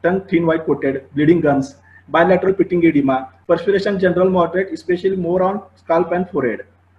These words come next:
Appetite at normal, thirst decrease one liter per day since four months. He has craving for meat, fish, sweets, warm food, aversion for cabbage. Stool two, two times per day,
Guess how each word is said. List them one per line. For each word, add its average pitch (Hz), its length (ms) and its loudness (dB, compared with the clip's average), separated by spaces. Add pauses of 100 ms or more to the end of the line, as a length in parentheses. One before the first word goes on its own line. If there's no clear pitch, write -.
(200)
Appetite 170 280 2
at 180 220 -2
normal, 143 480 -2 (380)
thirst 208 240 0
decrease 190 600 -2
one 170 220 2
liter 190 220 2
per 185 240 0
day 180 180 0
since 196 300 -6
four 156 240 0
months. 120 380 -6 (440)
He 170 120 2
has 185 160 0
craving 175 340 0
for 175 220 0
meat, 160 400 0 (180)
fish, 160 480 0
sweets, 160 460 -2
warm 147 320 0
food, 131 240 -8 (160)
aversion 143 400 -2
for 156 180 -2
cabbage. 117 400 -4 (320)
Stool 226 460 0 (280)
two, 190 480 0
two 185 120 0
times 190 280 2
per 180 200 2
day, 185 280 -2